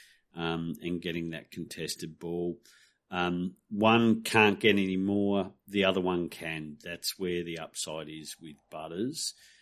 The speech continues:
Um, but I also feel he can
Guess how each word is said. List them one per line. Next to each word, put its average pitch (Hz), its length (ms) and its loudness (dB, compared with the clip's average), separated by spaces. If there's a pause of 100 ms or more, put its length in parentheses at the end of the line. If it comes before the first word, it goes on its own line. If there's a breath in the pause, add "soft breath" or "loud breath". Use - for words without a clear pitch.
(280 soft breath)
Um, 87 480 -2 (160)
but 95 140 4
I 87 40 2
also 107 480 4
feel 90 380 -2
he 87 160 -6
can 82 460 -10